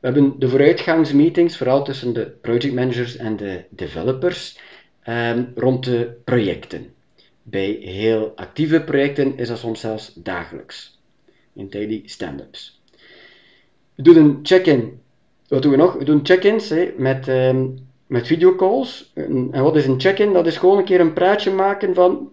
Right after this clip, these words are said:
"Hey, hoe is het? Hoe gaat het met jou? Alles nog goed? Voel je nog goed? Waar ben je mee bezig?" Dat is geen, dat is, dat is niet zo formeel, dat is veel informeler.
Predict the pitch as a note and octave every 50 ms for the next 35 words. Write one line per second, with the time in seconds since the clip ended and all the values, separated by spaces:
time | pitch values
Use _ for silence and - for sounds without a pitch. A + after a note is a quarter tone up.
0 | _ _ - D#3+ F3+ F#3 - - - - _ _ _ - D#3 D3+ D#3 D#3 - -
1 | - - _ _ _ - D3 C#3+ C#3 C3+ B2+ C#3 C3 C3 B2+ B2 - B2+ A#2 A2+
2 | A#2 A#2 - - _ _ _ _ _ _ _ _ _ _ _ _ _ _ _ _
3 | - B2+ C3+ B2 - F3+ - - C#3+ C#3+ C#3+ - - - - - _ _ - A#2+
4 | A#2+ B2 B2+ C3+ C3+ C3 C3 C#3 C3+ C3+ C3 - - - - - _ _ _ _
5 | _ _ _ _ _ _ _ _ - A2+ A2 A#2 B2 B2+ C3 C#3 C#3 B2 B2+ C3
6 | C3+ C3+ B2+ C3+ C3+ C3+ - - - _ _ - - - - - _ _ _ _
7 | _ - C3+ C#3 D3+ D3+ D3+ D3 C#3 - - - - _ _ _ _ _ _ _
8 | _ - B2+ A#2+ D#3 F3 F#3+ G3 G3 F#3+ F#3 F3+ F3 F3 F3 F3 F3 - - -
9 | - - C#3+ C#3+ D3 D3+ C#3+ D3+ D#3 D#3 F3 A3 G#3+ - G3 F#3 - E3 C#3 B2
10 | B2 C3 B2+ A#2+ A2 A2 A#2+ A#2+ B2+ B2+ C3 - - D#3 E3 E3+ E3 E3 F3 -
11 | - - C#3+ D3 C#3+ - - B2+ A#2 A2+ A2+ G#2 G2 F#2+ F#2 G2 F#2+ -